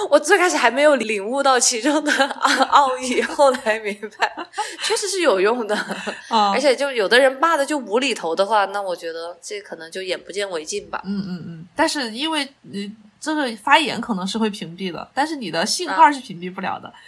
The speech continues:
Speaker 2: 有的人他对你生气，
Speaker 1: 哦，现在可以了。
Speaker 2: 啊，可以吗？
Speaker 1: 现在可以屏蔽他那个提示音，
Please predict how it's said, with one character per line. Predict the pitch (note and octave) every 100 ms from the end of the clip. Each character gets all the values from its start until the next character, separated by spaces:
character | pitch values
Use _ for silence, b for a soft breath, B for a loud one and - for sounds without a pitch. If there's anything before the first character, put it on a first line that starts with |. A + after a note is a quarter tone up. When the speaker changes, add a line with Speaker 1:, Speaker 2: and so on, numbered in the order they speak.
| B B -
Speaker 2:
有 | A3
的 | C#4+
人 | C#4+
他 |
对 | D4+ F4+
你 | A#3
生 |
气， | A#3
Speaker 1:
哦， |
现 | -
在 | G3+
可 |
以 | G#3
了。 | E3 D3+ - _
Speaker 2:
啊， | A3
可 | A#3 A#3
以 | D4
吗？ | A#3+ G#3+ G#3+ _ _
Speaker 1:
现 | - C#4+
在 | B3+
可 | -
以 | A3+ A3+ - - - -
屏 | F#3+
蔽 | G#3
他 | G#3
那 | G#3 G3+
个 | F#3+
提 | - F3
示 | G3+ F#3+
音， | F3